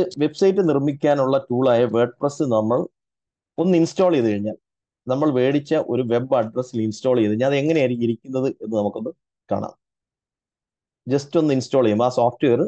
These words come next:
നമ്മളൊന്ന് ഇൻസ്റ്റാൾ ചെയ്യുമ്പോൾ അതിരിക്കുന്നത് just hello world അല്ലെങ്കിൽ WordPress എന്ന് പറഞ്ഞ അങ്ങനെ ഒരു ബേസിക് തീം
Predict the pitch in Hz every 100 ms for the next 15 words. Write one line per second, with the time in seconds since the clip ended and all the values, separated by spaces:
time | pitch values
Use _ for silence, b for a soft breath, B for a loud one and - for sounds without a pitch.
0 | - _ _ _ 120 123 123 120 135 117
1 | 117 143 143 127 117 104 110 190 _ _
2 | _ _ _ _ _ _ _ _ - 131
3 | 131 139 160 123 120 - _ _ _ _
4 | _ _ _ _ _ _ _ _ _ _
5 | _ _ _ _ 135 139 156 135 139 180
6 | 165 139 139 147 - - 127 135 135 107
7 | 127 143 - 123 - _ _ _ _ _
8 | _ 123 127 123 123 123 143 139 123 180
9 | _ _ _ _ _ 117 143 170 180 160
10 | 127